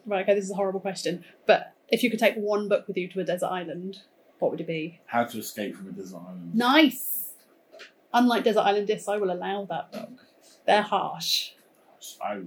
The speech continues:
Speaker 2: you know, I, I, my luxury on Desert Island Discs would be a satellite phone.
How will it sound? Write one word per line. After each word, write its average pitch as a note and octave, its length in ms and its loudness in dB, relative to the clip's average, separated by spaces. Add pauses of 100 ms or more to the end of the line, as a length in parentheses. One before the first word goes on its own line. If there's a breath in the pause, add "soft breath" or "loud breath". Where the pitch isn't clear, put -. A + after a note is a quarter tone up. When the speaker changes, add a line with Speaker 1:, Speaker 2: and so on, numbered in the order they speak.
(160)
Speaker 2:
you A#2+ 140 -4
know, F2 260 -6
I, A2 360 4
I, A2 120 0
my A#2+ 160 8
luxury F#2+ 600 0
on E2+ 100 -14
Desert E2+ 320 -18
Island E2 240 -20 (100)
Discs E2+ 260 -20
would F#2 260 -10
be D#2+ 320 -8 (120)
a D#2 240 -16 (180)
satellite - 540 -16
phone. C#2+ 220 -18